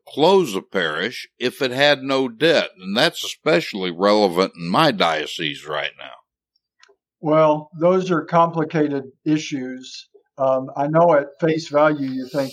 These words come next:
Speaker 2: "Well, there's no debt, why close it?" I think a lot of it has to do very often with the shortage of personnel and, and just the, I mean, there are lots of questions to ask about, you know, what community that,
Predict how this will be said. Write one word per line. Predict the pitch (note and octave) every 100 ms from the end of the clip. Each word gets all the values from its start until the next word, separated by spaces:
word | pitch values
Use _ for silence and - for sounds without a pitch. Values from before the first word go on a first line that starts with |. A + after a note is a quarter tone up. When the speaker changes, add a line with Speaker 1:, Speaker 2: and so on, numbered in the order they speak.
| -
Speaker 2:
"Well, | C3+
there's | C3+ A#2+ B2
no | C#3+ D3
debt, | C3+ D3 D3 - _ - _ -
why | C3+ C3+ -
close | C#3 D3 C#3+
it?" | C#3+ C3+ - _ _ -
I | D3
think | F#3+ F#3+
a | D#3+
lot | D#3 E3 F3
of | D#3+ D3
it | C#3+
has | C#3 C#3+ C#3
to | - C#3
do | C#3 C#3 C3+ -
very | C#3+ C#3+ C#3+
often | C3+ C3 C3+ C3 B2
with | B2+ B2 B2 _ _ _ _ -
the |
shortage | C3+ D3+ D3 D3 C#3 C#3
of | B2+
personnel | - D3 D3 C3+ C#3 D#3 E3 E3 _ _ _ _
and, | G#3 G#3+ G#3 F#3+ F#3+
and | F3 E3+
just | E3 G3+ G3+ -
the, | E3 D3+ D3
I | _ _ E3+
mean, | E3+ D#3+
there | D#3
are |
lots | D#3 G3 A3 F#3+
of | E3
questions | - F3+ F#3 - D3+ C#3
to | -
ask | C#3+ C3+ C3 C3+ -
about, | C#3+ B2+ C3 B2+ - _ _ _ _ -
you | C#3
know, | B2+
what | A#2+ B2+ - -
community | D#3 D3+ D3+ D3+ D3 C3+
that, | C#3 C3+